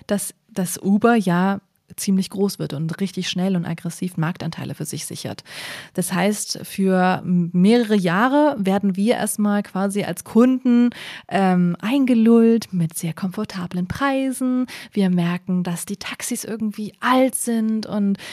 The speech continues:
nicht da hinterherkommen und da, da wird dann quasi auch eine Branche revolutioniert. Das sind die Worte, die sie eben auch quasi wieder positiv konnotieren, anstatt zu sagen, eine Branche wird zerstört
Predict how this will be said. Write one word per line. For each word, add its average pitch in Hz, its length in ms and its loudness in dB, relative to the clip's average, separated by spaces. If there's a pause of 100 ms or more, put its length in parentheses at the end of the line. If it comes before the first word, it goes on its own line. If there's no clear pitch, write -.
(140)
nicht 220 240 2
da 226 60 4
hinterherkommen 233 1160 2
und 185 360 -2 (280)
da, 185 340 -2
da 170 340 -6
wird 208 140 -2
dann 190 160 0
quasi 180 320 -6
auch 165 180 -8
eine 165 220 -2
Branche 190 720 0
revolutioniert. 185 1300 6
Das 175 120 -2
sind 170 100 -2
die 160 100 -2
Worte, 160 280 0
die 170 160 0
sie 208 280 2
eben 214 220 -2
auch 196 320 -6 (280)
quasi 180 300 -6
wieder 180 200 0
positiv 202 560 -2
konnotieren, 196 640 0
anstatt 185 380 -2
zu 180 120 -6
sagen, 175 380 0 (560)
eine 165 160 0
Branche 170 380 -2
wird 160 260 -6 (120)
zerstört 180 580 -6